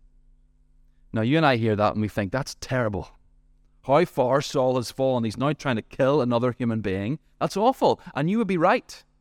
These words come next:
But actually, it's even worse than we might immediately realize. You say, "How so?"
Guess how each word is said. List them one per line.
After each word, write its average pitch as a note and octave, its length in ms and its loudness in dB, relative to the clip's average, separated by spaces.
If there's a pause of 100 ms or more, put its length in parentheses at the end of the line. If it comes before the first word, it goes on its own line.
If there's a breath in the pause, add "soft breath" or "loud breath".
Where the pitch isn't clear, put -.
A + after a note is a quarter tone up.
(1400)
But C#3 120 -2
actually, A#3+ 320 0
it's - 160 -2
even F3+ 340 0
worse C#3+ 260 2
than B2+ 140 -2
we C#3 100 2
might C3 200 2
immediately A2+ 420 0
realize. F2 560 -4 (960)
You G#2+ 80 -6
say, A2 140 -2
"How G#2 120 -2
so?" C3 340 -2